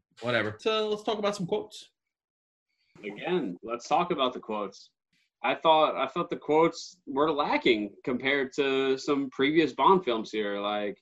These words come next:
Speaker 2: I talked a little bit about, "All right, you must be named after your father because of Plenty O'Toole." Thought, I thought there was a great quote in there when Bond says, "Well, I,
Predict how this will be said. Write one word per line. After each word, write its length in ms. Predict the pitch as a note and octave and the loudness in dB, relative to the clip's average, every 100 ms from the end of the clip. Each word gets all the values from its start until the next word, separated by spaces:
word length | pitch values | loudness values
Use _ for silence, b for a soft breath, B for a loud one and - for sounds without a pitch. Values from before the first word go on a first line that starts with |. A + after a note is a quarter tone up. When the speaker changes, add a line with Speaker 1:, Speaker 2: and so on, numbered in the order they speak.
| _ _ _ _ _ - | _ _ _ _ _ -4
Speaker 2:
I 120 | A#2 | -2
talked 340 | - D3+ D3+ | 4 4 4
a 80 | C#3+ | 2
little 260 | C3 D3 D3 | 2 4 4
bit 180 | C#3+ C#3 | 2 2
about, 560 | B2+ B2 B2+ A#2+ A#2 - _ _ _ _ | 2 4 6 4 2 -2 _ _ _ _
"All 160 | - B2+ | 0 4
right, 200 | A#2 A2+ | 4 2
you 100 | B2+ | 2
must 220 | B2+ B2 | 2 0
be 120 | C3 B2 | 2 4
named 240 | B2 B2 | 4 4
after 260 | B2 A#2+ B2+ | 2 0 -2
your 80 | A#2 | 0
father 560 | A2+ A2+ A2+ B2 D3 _ _ | 2 2 2 -2 -6 _ _
because 640 | B2 B2 A2+ A2 G#2+ - | -4 -2 -2 -2 -4 -2
of 260 | B2 A2 F#2 | -2 -2 -2
Plenty 220 | B2+ A#2 | 0 2
O'Toole." 600 | A2+ A2 A#2 G#2 A2 B2 _ _ _ - | 0 -2 -4 -2 -4 -6 _ _ _ 4
Thought, 220 | E3 D#3+ | 8 8
I 80 | C3 | 6
thought 220 | C3+ F3 | 2 2
there 100 | F3 | 4
was 120 | D3+ C3+ | 2 2
a 60 | |
great 420 | B2 A#2 D3 F3+ | -2 2 4 4
quote 360 | - C3+ B2 A2+ | 2 6 6 6
in 140 | A#2+ | 4
there 340 | A#2+ A#2 A#2 A#2+ | 4 4 4 4
when 340 | A#2 A2 A2 | 4 2 0
Bond 400 | G#2 A#2 B2+ B2+ | 2 6 8 6
says, 460 | B2 B2+ A#2 A2 A2+ | 2 2 2 2 -2
"Well, 180 | B2 B2 | 2 6
I, 140 | A#2+ | 6